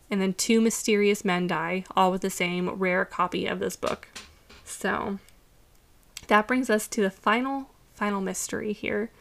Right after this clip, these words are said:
So upon going through police files of the case,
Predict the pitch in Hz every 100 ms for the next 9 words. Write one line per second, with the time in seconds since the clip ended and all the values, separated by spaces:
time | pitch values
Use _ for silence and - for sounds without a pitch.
0 | - - - - - - - 233 214 202
1 | 202 - 269 294 277 220 208 226 226 -
2 | 202 185 - 208 247 269 - 196 175 175
3 | - 175 185 - 190 196 -